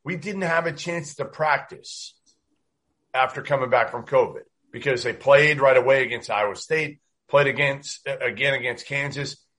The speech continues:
There were just too many games stacked up upon each other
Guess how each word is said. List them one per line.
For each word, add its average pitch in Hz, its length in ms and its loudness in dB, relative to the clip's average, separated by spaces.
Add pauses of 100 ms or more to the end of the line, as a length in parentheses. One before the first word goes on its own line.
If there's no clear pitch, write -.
There 143 100 0
were 147 60 2
just 147 320 -6
too 180 100 -2
many 160 140 -2
games 139 280 -6
stacked - 380 -2
up 135 180 2
upon 139 300 -2
each 117 220 -8
other 95 320 -2